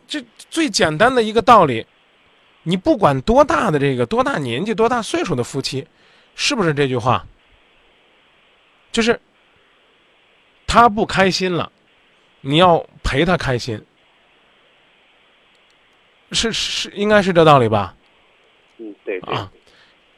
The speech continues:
Speaker 1: 想当年年轻的时候，他要哪天说讨厌你，不想跟你过夫妻生活，那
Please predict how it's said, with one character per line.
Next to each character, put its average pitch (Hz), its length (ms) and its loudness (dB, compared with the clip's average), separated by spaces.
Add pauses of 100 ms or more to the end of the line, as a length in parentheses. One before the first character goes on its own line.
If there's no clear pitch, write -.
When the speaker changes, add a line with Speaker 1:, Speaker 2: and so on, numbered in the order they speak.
Speaker 1:
想 151 540 -4
当 220 200 4
年 170 300 0 (300)
年 151 360 0
轻 247 220 -2
的 214 80 0
时 123 180 -6
候， 110 220 -6 (480)
他 202 140 4
要 202 140 6
哪 127 180 2
天 160 220 2
说 151 340 4 (920)
讨 131 220 0
厌 185 220 4
你， 107 140 -6 (500)
不 202 140 -2
想 120 240 0
跟 156 180 2
你 110 200 -2 (840)
过 160 160 4
夫 151 180 -4
妻 147 120 -6
生 135 240 -8
活， 95 200 -14 (3000)
那 175 380 2